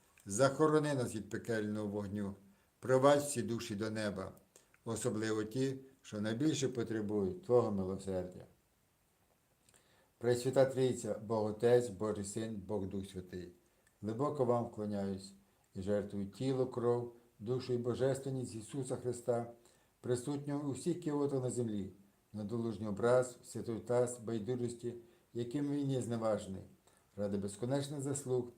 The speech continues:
Його найсвятішого серця і пречистого серця Марії, прошу навернення бідних грішників. Друзі, дякуємо за спільну молитву. Заохочую вас кожен день,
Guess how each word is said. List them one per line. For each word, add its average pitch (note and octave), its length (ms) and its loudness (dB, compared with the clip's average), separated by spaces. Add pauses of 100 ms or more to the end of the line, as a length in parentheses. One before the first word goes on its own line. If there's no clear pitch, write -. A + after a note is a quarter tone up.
(160)
Його G#2+ 220 -6
найсвятішого C3 640 -4
серця B2+ 540 0 (440)
і G#2+ 80 -10
пречистого C3+ 580 0
серця B2+ 420 6
Марії, A2+ 520 -2 (380)
прошу G#2 360 -4
навернення A2+ 540 0
бідних G2+ 400 -2
грішників. F#2 580 -10 (760)
Друзі, A#2+ 200 2
дякуємо C3+ 400 4
за A#2 80 0
спільну A#2 340 0
молитву. A2+ 520 -2 (520)
Заохочую B2 640 0
вас B2+ 220 8
кожен B2 360 2
день, B2 340 6